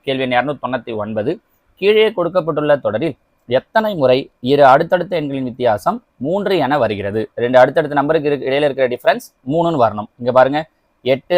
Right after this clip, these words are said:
அஞ்சு, எட்டுக்கும் அஞ்சுக்கு டிஃபரன்ஸ் மூணு, அஞ்சு ஒண்ணு வராது, ஒண்ணு ஏழு ஆறு வராது, ஏழு ஆறு வராது, தோ ஆறு மூணு, ஆறுக்கும் மூணுக்கும் டிஃபரன்ஸ், மூணு நாலு வராது, நாலு எட்டு வராது,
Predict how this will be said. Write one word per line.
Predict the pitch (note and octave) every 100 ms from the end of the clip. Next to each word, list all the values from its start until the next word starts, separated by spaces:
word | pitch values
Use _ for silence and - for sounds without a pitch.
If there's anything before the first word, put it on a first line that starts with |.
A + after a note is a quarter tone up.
| -
அஞ்சு, | A#2+ A2 A2 _ B2 B2+
எட்டுக்கும் | D3 C#3+ C#3
அஞ்சுக்கு | B2+ B2+ B2+ A#2
டிஃபரன்ஸ் | C#3 E3+ - - A#2+
மூணு, | G#2+ A2 _ - _ _ _ _ _ _ - C3
அஞ்சு | C#3 C#3+ C3
ஒண்ணு | A#2 B2 C3 _ A#2
வராது, | A2 G#2+ G#2 A2 _ _ A#2
ஒண்ணு | C3 C#3 C3
ஏழு | B2 B2 B2 A2
ஆறு | A2+ A2
வராது, | G#2 G#2 G2 G#2 - A#2+
ஏழு | C3+ C#3 B2
ஆறு | A2 B2 G#2
வராது, | G#2 F#2+ G#2 G#2+ A2+
தோ | G#2 - _ _ - A#2
ஆறு | C3+ D3 F3 - _ A2+
மூணு, | B2+ A2 - A2+
ஆறுக்கும் | C3+ C#3 C3 A#2
மூணுக்கும் | A2+ A2 D3+
டிஃபரன்ஸ், | A2 G#2 G2 - _ _ -
மூணு | B2+ D3 C3+
நாலு | A#2 A#2 A2
வராது, | G#2+ G#2+ A2+ B2+ - A#2
நாலு | C3+ C3+ A#2
எட்டு | G2+ A2+
வராது, | G#2 G#2+ G#2+